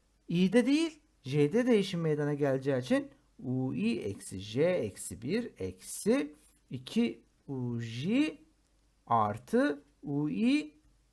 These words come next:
j artı bir bölü del y'ye göre türev olduğu için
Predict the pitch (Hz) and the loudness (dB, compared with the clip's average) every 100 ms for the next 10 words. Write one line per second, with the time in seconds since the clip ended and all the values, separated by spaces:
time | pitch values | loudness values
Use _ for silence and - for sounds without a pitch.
0 | _ _ _ - 127 139 160 131 107 117 | _ _ _ -14 -4 2 4 4 0 -2
1 | 202 233 277 _ _ - 98 - - _ | -2 -2 -2 _ _ -12 -12 -12 -20 _
2 | - 101 82 131 175 - _ _ _ _ | -8 -6 -2 -2 -4 -8 _ _ _ _
3 | _ _ - 131 160 214 - - _ - | _ _ -2 2 2 2 -4 -20 _ -4
4 | 123 127 127 110 101 98 92 82 87 - | 0 0 0 -2 -4 -6 -6 -8 -10 -6
5 | 190 214 | -6 -6